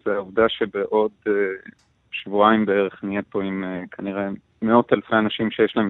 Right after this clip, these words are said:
סימפטומים, שירצו להישאר בבית פשוט כי יש להם סימפטומים, אה, וזה, וזה מצב שהוא לא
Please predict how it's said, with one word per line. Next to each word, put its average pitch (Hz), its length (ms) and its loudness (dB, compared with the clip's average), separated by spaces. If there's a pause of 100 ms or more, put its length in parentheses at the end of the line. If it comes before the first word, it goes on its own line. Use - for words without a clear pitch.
סימפטומים, 98 640 -4 (260)
שירצו - 380 -4
להישאר 110 360 2
בבית 101 400 2
פשוט - 340 -6
כי 101 60 -2
יש 95 160 -6
להם 95 140 -6 (100)
סימפטומים, 127 560 -6 (640)
אה, 107 60 2 (260)
וזה, 110 460 -2 (180)
וזה 110 160 -2
מצב 120 300 0
שהוא 143 200 -6
לא 156 100 2